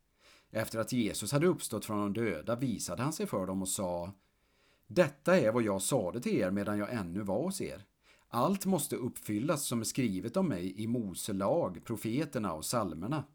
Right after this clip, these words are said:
Sedan öppnade han deras sinnen så att de förstod skrifterna. Lukas evangeliet kapitel tjugofyra, vers fyrtiofyra till fyrtiofem. Guds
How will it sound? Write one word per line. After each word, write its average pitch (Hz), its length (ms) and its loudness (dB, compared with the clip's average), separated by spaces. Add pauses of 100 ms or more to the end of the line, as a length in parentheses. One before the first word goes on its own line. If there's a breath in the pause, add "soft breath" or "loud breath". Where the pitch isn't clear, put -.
(640 soft breath)
Sedan 113 540 2
öppnade 107 460 -2
han 113 140 -2
deras 95 300 -2
sinnen 101 600 -2
så - 160 -4
att 92 120 -6
de 85 200 -6
förstod 95 580 -8
skrifterna. 107 720 -8 (1000 soft breath)
Lukas 98 460 -2
evangeliet 110 580 0
kapitel 92 380 -8
tjugofyra, 92 600 -6
vers 90 280 -6
fyrtiofyra 90 560 -8
till - 160 -16
fyrtiofem. 98 540 -10 (1800 soft breath)
Guds 143 520 4